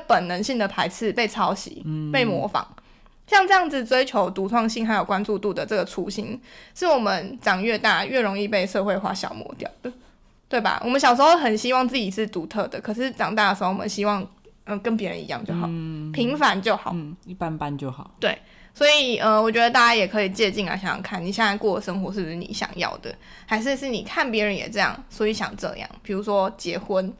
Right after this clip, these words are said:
Speaker 1: 比如说有房有车，这些，希望大家不要成为别人生活的模仿，然后你自己可以活出自己的一片天。所以要提醒大家，你在生活中的时候要持续去寻找那些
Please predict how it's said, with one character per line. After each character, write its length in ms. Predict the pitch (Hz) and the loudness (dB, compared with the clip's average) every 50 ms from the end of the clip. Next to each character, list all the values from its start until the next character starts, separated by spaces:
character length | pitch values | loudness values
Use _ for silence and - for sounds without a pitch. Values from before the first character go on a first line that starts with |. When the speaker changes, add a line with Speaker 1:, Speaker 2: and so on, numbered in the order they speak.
| - - - - - _ | -20 -20 -20 -20 -20 _
Speaker 1:
比 120 | - - 208 | -10 -8 -6
如 80 | 196 | -4
说 220 | 196 202 214 214 208 | -2 0 0 0 0
有 160 | 208 185 180 | 0 -4 -4
房 180 | 185 180 180 208 | -4 -4 -4 -4
有 140 | 208 - | -4 -8
车， 340 | - - - 202 - - - - - - - - - | -10 -8 -8 -6 -6 -6 -10 -12 -16 -20 -20 -20 -12
这 160 | - - 226 | -4 -2 -2
些， 320 | 220 - 208 185 170 185 226 - - - - - - - _ - - - - - | -2 -2 -4 -4 -4 -4 -8 -12 -16 -20 -20 -20 -20 -20 _ -20 -20 -20 -20 -10
希 240 | - - - 302 | -6 -4 0 4
望 240 | 311 339 339 302 294 | 4 6 6 6 4
大 160 | 294 262 233 | 6 6 6
家 240 | 226 240 220 196 185 | 6 6 4 4 4
不 120 | 196 - 202 | 2 4 6
要 140 | 202 220 | 6 6
成 200 | 254 - - 208 | 6 4 2 0
为 100 | 185 180 | 0 0
别 220 | - - 139 139 - | -2 -2 -4 -4 -2
人 100 | 180 208 | -2 -2
生 240 | 202 214 202 214 220 | 0 0 0 0 0
活 120 | 196 - | -2 -4
的 40 | - | -6
模 240 | - 73 - - - | -8 -10 -10 -12 -10
仿， 200 | - - - - - - _ - _ _ _ _ _ - | -8 -8 -8 -8 -8 -16 _ -20 _ _ _ _ _ -8
然 120 | - 202 196 | -2 0 2
后 80 | 214 | 2
你 140 | 220 208 190 | 2 0 -2
自 140 | 190 233 247 | -2 -4 -6
己 140 | 226 196 185 | -4 -6 -6
可 180 | - 208 - | -4 -2 -2
以 80 | 175 165 | -2 -2
活 220 | 185 - 196 170 | -4 -4 -6 -6
出 220 | 165 - - 196 196 | -6 -4 -6 -6 -6
自 120 | 190 196 214 | -4 -4 -4
己 100 | 185 - | -4 -4
的 100 | 53 - | -6 -8
一 100 | 50 - | -10 -12
片 240 | - - 208 190 - - | -8 -8 -8 -8 -8 -10
天。 300 | - - - - 240 247 - - - - - - - - | -12 -12 -12 -12 -12 -14 -16 -20 -20 -20 -20 -20 -20 -6
所 120 | - 277 285 | 2 4 6
以 40 | 285 | 6
要 120 | 254 254 | 6 6
提 140 | 247 240 214 | 4 2 0
醒 160 | 208 208 190 | -2 -2 0
大 160 | 165 180 180 170 | 2 2 2 2
家， 160 | 180 156 160 | 2 0 0
你 80 | 175 | 2
在 120 | 190 208 226 | 0 0 0
生 160 | 233 226 220 | 2 0 2
活 120 | 214 190 | 2 0
中 160 | 185 190 185 - | 0 0 0 0
的 100 | - 190 | 0 -2
时 60 | 190 | -2
候 100 | 165 170 | -2 0
要 140 | 185 185 190 | 0 0 -2
持 200 | 185 - 190 180 | -2 -4 -6 -4
续 180 | 185 208 202 | -4 -4 -4
去 120 | 202 208 202 | -4 -4 -4
寻 160 | 196 165 165 | -4 -4 -2
找 140 | 170 151 156 | -2 -2 -2
那 120 | 160 165 | -2 -6
些 280 | 185 - 180 165 185 | -6 -6 -6 -6 -6